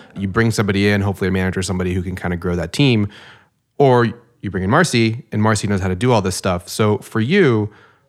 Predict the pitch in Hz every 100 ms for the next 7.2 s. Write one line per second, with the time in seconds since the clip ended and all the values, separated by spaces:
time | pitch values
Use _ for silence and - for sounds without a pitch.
0 | _ _ - 113 160 - 165 120 120 123
1 | 117 - 113 107 101 101 101 101 - 95
2 | 101 104 98 98 95 92 98 101 101 -
3 | 95 90 95 98 92 90 87 90 - -
4 | _ 98 90 - 95 - 113 - 101 92
5 | 95 92 101 98 98 90 98 92 87 92
6 | 92 90 92 90 90 90 87 82 82 -
7 | - -